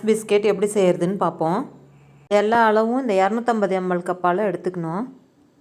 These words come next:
முக்கால் கப் கோதுமை மாவு, கால் கப்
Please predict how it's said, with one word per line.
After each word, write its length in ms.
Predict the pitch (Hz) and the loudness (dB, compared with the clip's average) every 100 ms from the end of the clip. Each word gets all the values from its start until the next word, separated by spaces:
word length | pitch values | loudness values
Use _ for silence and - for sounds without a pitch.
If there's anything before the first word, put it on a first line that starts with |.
| - | -8
முக்கால் 380 | 196 202 233 226 | -6 2 2 2
கப் 300 | 240 240 170 | -2 -4 2
கோதுமை 400 | 190 208 208 196 | 2 4 2 0
மாவு, 600 | 180 165 165 190 262 269 _ | 0 -2 -2 -2 -4 -10 _
கால் 320 | 214 214 233 | 0 2 2
கப் 220 | 240 247 | 0 -2